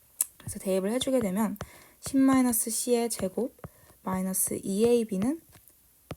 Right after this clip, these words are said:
씨제곱입니다. 근데 문제에서 에이비에 대해서 정리를 하라고 했기 때문에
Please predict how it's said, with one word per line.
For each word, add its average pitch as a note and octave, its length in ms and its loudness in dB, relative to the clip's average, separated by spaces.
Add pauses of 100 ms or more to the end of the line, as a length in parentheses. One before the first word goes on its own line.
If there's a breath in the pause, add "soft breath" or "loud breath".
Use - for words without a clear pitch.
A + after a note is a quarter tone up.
(100)
씨제곱입니다. G#3+ 800 0 (140)
근데 G3+ 160 -4
문제에서 G#3 680 0 (340 soft breath)
에이비에 C4+ 540 4
대해서 G#3 440 0
정리를 G#3 520 2
하라고 A#3+ 240 -2
했기 B3 180 -6
때문에 G3 540 -4